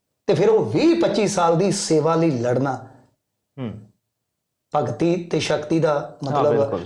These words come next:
Speaker 1: ਕਾਨਸੈਪਟ ਹੈ ਸਿੱਖੀਜ਼ਮ।
Speaker 2: ਜੀ,
Speaker 1: ਉਹ
Speaker 2: ਜੀ।
Speaker 1: ਕੀ ਹੈ?
Speaker 2: ਹੂੰ।
Speaker 1: ਕਿ ਭਗਤੀ ਨੂੰ ਸੇਫਗਾਰਡ ਦੇਣ ਵਾਸਤੇ ਗੁਰੂ ਸਾਹਿਬ ਨੇ ਕਿਹਾ ਕਿ ਸ਼ਕਤੀ ਵੀ ਖੋਲ ਹੋਣੀ ਜ਼ਰੂਰੀ ਹੈ।
Speaker 2: ਜੀ।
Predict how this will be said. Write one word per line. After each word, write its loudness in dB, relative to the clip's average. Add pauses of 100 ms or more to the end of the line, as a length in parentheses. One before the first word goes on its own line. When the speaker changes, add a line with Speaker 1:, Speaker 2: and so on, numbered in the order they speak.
Speaker 1:
ਕਾਨਸੈਪਟ -2
ਹੈ 2
ਸਿੱਖੀਜ਼ਮ। -2
Speaker 2:
ਜੀ, 0
Speaker 1:
ਉਹ 2
Speaker 2:
ਜੀ। -2
Speaker 1:
ਕੀ 2
ਹੈ? -4 (160)
Speaker 2:
ਹੂੰ। -4 (340)
Speaker 1:
ਕਿ 0
ਭਗਤੀ 2
ਨੂੰ 2 (1160)
ਸੇਫਗਾਰਡ 2
ਦੇਣ 0
ਵਾਸਤੇ -4
ਗੁਰੂ -2
ਸਾਹਿਬ -8
ਨੇ -12
ਕਿਹਾ -8
ਕਿ -6
ਸ਼ਕਤੀ -2
ਵੀ 0
ਖੋਲ 0
ਹੋਣੀ -8
ਜ਼ਰੂਰੀ -18
ਹੈ। -20
Speaker 2:
ਜੀ। -6